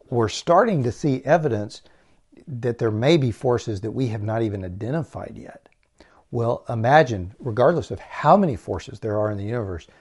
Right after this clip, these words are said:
imagine someone who walks on the scene and, and shows himself to have mastery over all of those forces. He can take the elements of bread and make more bread. He can take the elements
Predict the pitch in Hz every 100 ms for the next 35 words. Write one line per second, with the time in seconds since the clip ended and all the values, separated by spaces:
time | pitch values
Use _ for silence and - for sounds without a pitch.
0 | _ 107 101 123 139 151 - 117 113 101
1 | 90 107 117 151 123 117 - 107 95 85
2 | - _ _ - 110 98 - 110 - -
3 | 165 180 98 92 95 _ _ _ _ _
4 | _ - 117 107 - 101 - 107 117 107
5 | 107 117 - 107 - 120 107 104 - -
6 | 113 113 123 110 110 101 - 101 82 -
7 | - _ _ _ _ _ _ 120 120 101
8 | - 131 117 - _ 117 113 120 117 104
9 | 95 - - 117 101 107 110 113 98 95
10 | - 110 104 127 131 - _ _ _ _
11 | - 110 113 107 131 160 107 - _ _
12 | _ 120 113 104 127 135 - 110 104 117
13 | 107 95 -